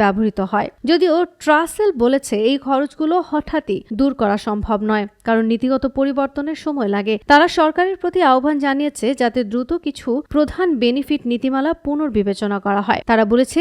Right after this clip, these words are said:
দুই সন্তান সীমা বাতিল করলে প্রায় ছয় লাখ সত্তর হাজার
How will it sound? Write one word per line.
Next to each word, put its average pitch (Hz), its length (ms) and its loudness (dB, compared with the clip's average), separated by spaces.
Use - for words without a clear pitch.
দুই 269 200 -2
সন্তান 339 440 -2
সীমা 311 240 -2
বাতিল 226 340 0
করলে 269 260 -2
প্রায় 226 200 4
ছয় 311 240 4
লাখ 349 180 2
সত্তর 320 420 -4
হাজার 302 260 0